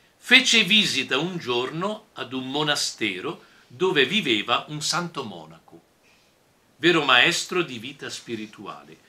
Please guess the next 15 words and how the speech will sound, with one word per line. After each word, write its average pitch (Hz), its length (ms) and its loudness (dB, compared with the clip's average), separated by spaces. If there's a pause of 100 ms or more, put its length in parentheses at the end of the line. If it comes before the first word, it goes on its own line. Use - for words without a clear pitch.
(320)
per - 240 -2
chiedergli 139 500 6
un 147 140 -2
consiglio. 143 880 0 (1800)
Gli 139 120 -12
disse 120 360 -4
l'uomo 101 340 -8
di 90 160 -18
Dio: 85 380 -20 (2250)
"Quando 220 500 8
un 185 260 2
pesce 139 680 6
finisce 143 720 -2
al 117 120 0
secco, - 800 0